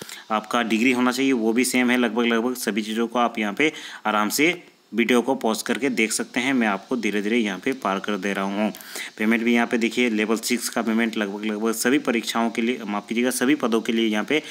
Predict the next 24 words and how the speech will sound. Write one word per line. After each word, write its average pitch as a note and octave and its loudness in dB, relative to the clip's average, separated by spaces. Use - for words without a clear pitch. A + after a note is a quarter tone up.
लेवल C3+ 4
सिक्स D3 0
पैंतीस B2 0
हज़ार A#2 2
से A#2 0
लेकर G#2+ 0
के E3 4
एक C#3 2
लाख C#3+ 4
बारह A2 2
हज़ार G#2+ 0
तक A#2+ 0
आपको G#2+ 0
पेमेंट A2 2
देखने A#2 0
को A#2 0
मिलेगा। A#2+ 2
और C3 0
जो D3+ 2
भी D#3+ 4
स्टूडेंट C3+ 0
इंजीनियरिंग A#2+ 2
किए A#2+ 2
हैं B2+ 2